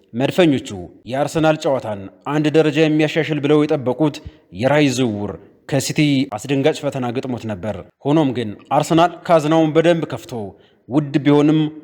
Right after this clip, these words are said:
አስፈላጊ የነበረውን መድፈኛ የግሉ አደረገ። በምርጡ የአርቴታ ቡድን ላይ የተጨመረው እጅግ በጣም ወሳኝ ተጫዋች መሆኑን ለማሳየትም ጊዜ አልወሰደበትም።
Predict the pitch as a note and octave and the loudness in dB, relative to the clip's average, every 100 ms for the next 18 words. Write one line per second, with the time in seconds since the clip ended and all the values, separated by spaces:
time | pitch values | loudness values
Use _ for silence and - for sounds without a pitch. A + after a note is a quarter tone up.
0 | - _ G#2 - D#3 D3+ D#3 C#3+ D3 A#2+ | -20 _ -10 -4 0 2 2 2 0 0
1 | C#3+ C3+ C3 C3 C3 B2+ A#2+ A#2 A2 G2+ | 2 2 2 0 -2 -2 -2 -2 -2 -4
2 | G2+ G2+ G#2 F#2 - _ _ _ - A#2+ | -4 -6 -6 -8 -12 _ _ _ -2 4
3 | C#3 C#3+ D#3+ D3+ D3+ D3+ C#3 C3 C3 C#3+ | 4 4 4 4 2 0 0 0 2 2
4 | C#3+ - D3 C3+ C3+ C3 - C3+ A#2 C3 | 2 0 0 2 2 2 0 -4 -2 0
5 | C#3 C#3+ C#3 C3 C3+ - C#3 C#3 C3+ C3 | 2 4 4 2 2 2 2 2 0 0
6 | - - A#2 D3 D3 C#3 C#3+ C#3+ - A2 | -2 -8 -2 0 2 2 0 -2 -8 0
7 | C#3+ D3+ D3 D#3 A2+ G#2+ G2 F2+ - _ | 2 2 0 -2 -4 -10 -12 -14 -18 _
8 | _ A2+ B2+ B2+ A#2 A2+ B2 G#2+ A2 A2+ | _ -6 2 4 4 0 -4 -4 -6 -6
9 | G2+ F#2 | -8 -10